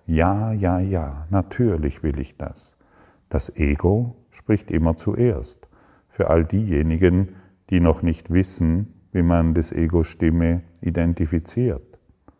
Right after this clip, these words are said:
Und wenn du des Egos Stimme, das immer zuerst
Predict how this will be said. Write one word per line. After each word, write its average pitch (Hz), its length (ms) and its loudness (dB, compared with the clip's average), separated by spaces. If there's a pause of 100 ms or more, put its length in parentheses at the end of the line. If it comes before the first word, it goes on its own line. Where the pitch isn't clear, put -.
(1800)
Und 82 540 2
wenn 82 280 2
du 80 300 4
des 80 220 -2
Egos 80 400 0
Stimme, 82 580 0 (300)
das 82 160 -4
immer 98 320 2
zuerst - 800 -2